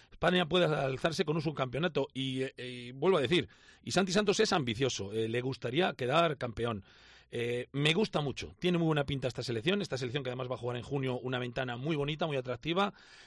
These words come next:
eh, va a ir a Sudamérica y va a jugar con Brasil, con Chile y con Uruguay.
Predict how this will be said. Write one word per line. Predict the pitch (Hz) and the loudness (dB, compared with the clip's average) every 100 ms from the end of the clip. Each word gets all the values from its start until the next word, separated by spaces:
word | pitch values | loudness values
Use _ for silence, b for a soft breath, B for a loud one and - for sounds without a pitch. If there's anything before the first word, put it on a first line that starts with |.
| - | -6
eh, | 110 110 | -2 0
va | 120 | 2
a | 127 | 2
ir | 127 | 0
a | 123 120 113 | -2 -2 -2
Sudamérica | 131 123 160 175 170 | 0 0 0 2 4
y | |
va | 131 | 4
a | |
jugar | 117 117 98 | 0 -2 -2
con | - 170 127 107 | 2 2 2 -2
Brasil, | 123 113 208 214 b b - | -4 0 0 0 b b 0
con | 190 175 | 2 2
Chile | 202 208 214 190 - | 2 4 4 2 -8
y | 151 | -6
con | 151 143 | -2 0
Uruguay. | 127 135 92 | 4 4 4